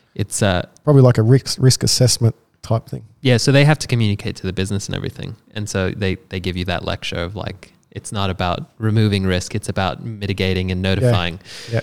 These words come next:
Speaker 1: And then they're like, "Risk isn't my responsibility, it's your responsibility,"
Speaker 2: <laughs>
Speaker 1: <laughs> which is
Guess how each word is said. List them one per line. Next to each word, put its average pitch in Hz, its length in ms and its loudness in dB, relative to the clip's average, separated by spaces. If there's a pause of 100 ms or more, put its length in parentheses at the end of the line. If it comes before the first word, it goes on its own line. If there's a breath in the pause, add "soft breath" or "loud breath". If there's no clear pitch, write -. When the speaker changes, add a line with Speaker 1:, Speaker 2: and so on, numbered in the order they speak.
(340 soft breath)
Speaker 1:
And 113 140 -2
then 107 120 2
they're 101 120 2
like, 95 360 -2
"Risk - 260 0
isn't 120 200 2
my 101 180 0
responsibility, - 1000 -4
it's 131 180 -2
your 95 180 0
responsibility," - 720 -2
Speaker 2:
<laughs> 127 840 2
Speaker 1:
<laughs> 156 100 -2
which - 180 -2
is 135 220 0